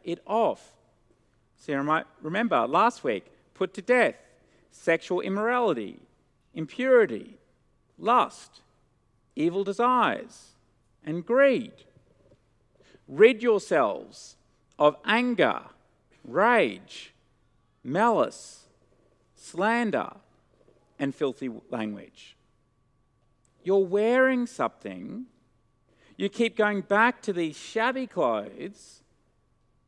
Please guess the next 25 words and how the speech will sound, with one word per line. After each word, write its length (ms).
which 180
are 40
not 400
in 180
keeping 520
of 160
who 100
you 520
are, 600
of 160
the 80
glorious 840
reality 720
right 640
now 880
in 180
Christ. 580
Take 420
it 400
off. 340
Not 160
because 240
we 80
need 200
to 320